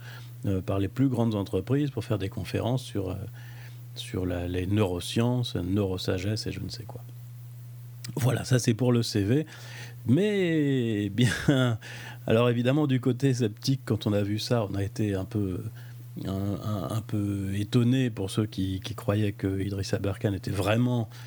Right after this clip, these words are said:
un nouveau génie des sciences. Et puis, euh, pour d'autres, euh,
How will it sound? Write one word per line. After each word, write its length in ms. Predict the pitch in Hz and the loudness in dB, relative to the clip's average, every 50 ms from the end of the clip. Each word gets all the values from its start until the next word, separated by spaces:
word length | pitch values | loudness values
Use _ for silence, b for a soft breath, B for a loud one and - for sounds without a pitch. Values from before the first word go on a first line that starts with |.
| B B B B B - - | B B B B B -4 -2
un 200 | 98 95 92 92 | 0 0 2 2
nouveau 360 | 95 107 113 110 110 110 110 | 2 2 2 2 2 2 2
génie 260 | 101 98 98 98 98 | 2 2 0 0 0
des 140 | 90 98 101 | 0 0 -2
sciences. 440 | 101 - - 147 175 202 180 - B B B B B B B B B B - | 0 -2 -2 -4 -2 -2 -4 -4 B B B B B B B B B B 0
Et 140 | 110 117 | 2 2
puis, 340 | 113 - - 120 123 120 117 | 0 0 -2 0 2 2 4
euh, 280 | 113 113 107 107 107 104 | 4 2 2 2 2 0
pour 280 | 104 - 127 110 113 | 0 -2 0 0 2
d'autres, 400 | 107 123 127 127 120 123 - - | 4 4 4 4 2 -2 -2 0
euh, 160 | 107 95 98 | 2 2 2